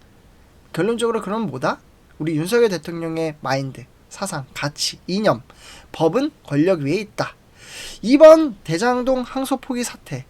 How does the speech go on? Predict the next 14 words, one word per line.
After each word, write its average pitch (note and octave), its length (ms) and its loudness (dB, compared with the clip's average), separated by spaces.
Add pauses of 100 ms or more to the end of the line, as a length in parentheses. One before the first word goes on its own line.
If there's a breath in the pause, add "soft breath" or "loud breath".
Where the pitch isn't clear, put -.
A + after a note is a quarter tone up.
(140)
아직은 C#4 680 -2
의혹의 A3 520 2
단계일지도 F#3+ 600 -6
모릅니다. D#3 640 -8
하지만 A#3 540 -4 (400 loud breath)
한 C#4 220 -4
가지는 C4+ 420 2
분명합니다. F3 800 -4 (600 loud breath)
법은 D4+ 320 4
권력 B3 300 4
위에 B3 160 2
있어야 G3 280 -2
한다는 F#3 300 -4
원칙, F3+ 400 -8